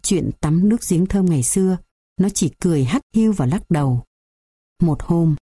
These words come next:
Huệ thấy Rêu quá tư lự, âu sầu, liền đánh bạo hỏi, "Sao lúc nào mày cũng ỉu xìu như thế?" "Thì cũng tại cái số em nó như thế. Thế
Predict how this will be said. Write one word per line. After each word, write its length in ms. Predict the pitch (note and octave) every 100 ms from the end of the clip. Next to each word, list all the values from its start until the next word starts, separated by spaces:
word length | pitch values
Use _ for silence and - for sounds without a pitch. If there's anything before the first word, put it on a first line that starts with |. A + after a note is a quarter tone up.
| _ -
Huệ 140 | F#3+
thấy 200 | - D#3+
Rêu 380 | E3 F#3+ F3+ E3+ -
quá 260 | E3 E3+ -
tư 140 | G3+
lự, 300 | F3 D#3 C3+ - _ _
âu 180 | G3 F3+
sầu, 420 | - E3+ D3 B2 - _ _ _ -
liền 440 | E3 F3 C#3+ C3+
đánh 180 | C#3 F3+
bạo 160 | F3
hỏi, 320 | C3+ D3+ C3 A#2+ - _ _ _ _ _
"Sao 400 | - G3 F3 E3+
lúc 220 | G3+ B3+
nào 280 | F3+ D3+ C#3
mày 180 | D3 D3
cũng 300 | - E3 A#3
ỉu 220 | - G3 C#3
xìu 280 | - F3
như 140 | D3+ G3
thế?" 220 | A#3+ C#4+ - _ _ _ _ -
"Thì 300 | F3 D3+ C3+
cũng 220 | - D3+ -
tại 240 | D#3+ - -
cái 100 | E3+
số 320 | - E3 G3+
em 260 | F#3 F3 D#3
nó 80 | E3
như 240 | F3+ F3+
thế. 380 | E3+ F3 F3+ A3+ - _ _ _ _
Thế 440 | F#3+ F#3+ F#3+ F#3+